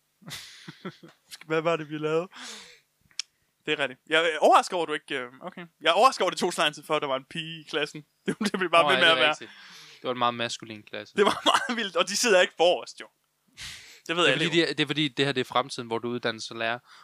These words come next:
Speaker 2: hvor
Speaker 1: Mm.
Speaker 2: alle er transmænd.
Speaker 1: Nå.
Speaker 2: Vi er faktisk, vi
Speaker 1: Der er faktisk ikke noget køn. Det er
Speaker 2: nej,
Speaker 1: bare,
Speaker 2: vi kommer
Speaker 1: det,
Speaker 2: til at være
Speaker 1: det
Speaker 2: den eneste
Speaker 1: morphs blobs,
Speaker 2: podcast
Speaker 1: ikke?
Speaker 2: i fremtiden, der er en non...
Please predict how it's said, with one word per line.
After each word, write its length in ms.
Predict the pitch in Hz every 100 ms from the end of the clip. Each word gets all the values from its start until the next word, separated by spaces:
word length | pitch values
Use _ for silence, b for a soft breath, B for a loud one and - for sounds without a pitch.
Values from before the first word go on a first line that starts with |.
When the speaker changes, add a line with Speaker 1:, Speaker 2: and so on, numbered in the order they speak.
| b
Speaker 2:
hvor 140 | 127
Speaker 1:
Mm. 80 | 127
Speaker 2:
alle 200 | 131 147
er 220 | 143 120
transmænd. 600 | 120 - 123 - 117 107 110 _ _ _ _ _ _ B B 160
Speaker 1:
Nå. 540 | 165 175 170 147 120 - _ -
Speaker 2:
Vi 80 | 139
er 40 |
faktisk, 300 | 151 139 -
vi 80 | 151
Speaker 1:
Der 60 |
er 40 | 175
faktisk 220 | 196 190
ikke 120 | 202
noget 140 | 175 160
køn. 200 | 151 123
Det 100 | 135
er 40 | 156
Speaker 2:
nej, 160 | 160
Speaker 1:
bare, 80 | 156 _ _
Speaker 2:
vi 80 | 151
kommer 180 | - 160
Speaker 1:
det, 60 | 160
Speaker 2:
til 60 |
at 60 | 156
være 100 | 147
Speaker 1:
det 60 |
Speaker 2:
den 80 | 160
eneste 200 | 160 170
Speaker 1:
morphs 80 | 143
blobs, 160 | - 139
Speaker 2:
podcast 280 | 151 127 127
Speaker 1:
ikke? 120 | -
Speaker 2:
i 20 |
fremtiden, 420 | 123 123 131 113
der 60 | 107
er 100 | 104
en 60 | 104
non... 560 | 107 120 117 120 123